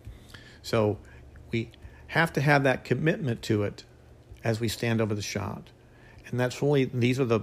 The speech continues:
the big areas of the pre-shot routine. You know, so when you're in a committed routine, the m-, several things that you're going to feel, uh, deliberately do and create,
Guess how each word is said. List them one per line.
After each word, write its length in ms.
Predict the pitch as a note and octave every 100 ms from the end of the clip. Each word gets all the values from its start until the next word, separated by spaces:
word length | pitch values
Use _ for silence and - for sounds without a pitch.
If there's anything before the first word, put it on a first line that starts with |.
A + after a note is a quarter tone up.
| -
the 80 | A2
big 280 | A#2 D#3+ E3
areas 540 | C#3+ C#3 C3 B2+ -
of 180 | B2+ A#2+
the 60 |
pre-shot 540 | G#2+ C3 B2+ - A2+ A2
routine. 520 | G#2+ - A2 G#2 G#2 - - - - - -
You 80 | G2+
know, 60 | G#2
so 160 | -
when 200 | G#2 G2+
you're 340 | G#2+ G#2 G#2+ - - -
in 160 | C#3 F3
a 80 | C3+
committed 800 | - A#2 A2+ C3 D#3 F3 E3 - - - - -
routine, 800 | A#2 D3 - C#3 A#2+ A#2 A2+ -
the 80 | A2+
m-, 340 | G2+ G#2 G#2 G#2
several 640 | - - C#3+ D3+ E3 E3 C3+
things 420 | - C#3+ C#3 B2+
that 200 | A2+ G#2
you're 280 | B2 A#2+ B2+
going 400 | A#2 A#2+ A#2+ A#2
to 140 | - G#2+
feel, 640 | - B2 A#2+ A#2+ A#2 B2 - - - - - -
uh, 320 | F#2 F#2 G2 -
deliberately 760 | G#2+ G#2+ G#2+ B2 A#2+ C3+ B2 B2
do 600 | G#2 A2+ A2+ A2+ A2+ A#2+ - - - - - -
and 300 | A#2 G#2 -
create, 680 | - - B2 C3 A#2+ G#2+ -